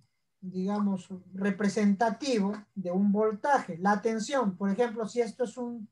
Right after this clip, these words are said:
tubo, digamos, ¿no? Y hay dos personas. ¿Cuánta, qué tan rápido vaya esto, esta primera persona? Esto podríamos decir que es flujo de corriente.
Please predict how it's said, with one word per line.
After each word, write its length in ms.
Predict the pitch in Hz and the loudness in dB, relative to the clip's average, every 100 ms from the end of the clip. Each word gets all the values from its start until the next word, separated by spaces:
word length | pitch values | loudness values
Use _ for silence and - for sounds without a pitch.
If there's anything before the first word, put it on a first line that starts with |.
| - | -6
tubo, 320 | 302 247 185 | 0 2 4
digamos, 520 | 185 185 160 135 131 | 2 2 0 -4 -8
¿no? 220 | 185 240 - _ _ _ _ _ _ - | -10 -10 -16 _ _ _ _ _ _ -6
Y 120 | 190 | 0
hay 120 | 214 | 2
dos 220 | 226 240 - | 4 2 2
personas. 760 | 247 226 277 254 190 147 _ _ _ _ _ _ _ _ _ _ _ _ _ _ _ _ _ _ _ _ _ | 2 2 2 2 2 -4 _ _ _ _ _ _ _ _ _ _ _ _ _ _ _ _ _ _ _ _ _
¿Cuánta, 680 | 277 311 330 330 - 294 285 - - 185 - - - - | 2 4 4 0 -2 0 0 -2 -4 -4 -6 -16 -20 -6
qué 120 | 285 | -4
tan 260 | 294 320 277 | 0 0 2
rápido 500 | 262 277 277 254 226 | 4 4 2 4 6
vaya 380 | 233 240 226 220 | 6 6 6 4
esto, 540 | 226 220 - 269 339 - | 2 0 0 0 0 -10
esta 420 | 226 214 - 226 - | -6 -6 -2 -4 0
primera 440 | 214 214 226 214 | 2 4 2 0
persona? 600 | 208 202 226 226 269 330 - - - - | -2 0 0 0 -2 -6 -16 -20 -20 -10
Esto 280 | 214 202 233 | -6 -2 -2
podríamos 480 | 214 202 214 214 202 | 0 2 4 2 0
decir 320 | 185 226 202 | 0 -2 -2
que 120 | - | 0
es 100 | 214 | 0
flujo 300 | - 214 208 196 | 0 -4 0 0
de 140 | 190 | 2
corriente. 600 | 208 233 262 240 202 | 0 2 2 2 -2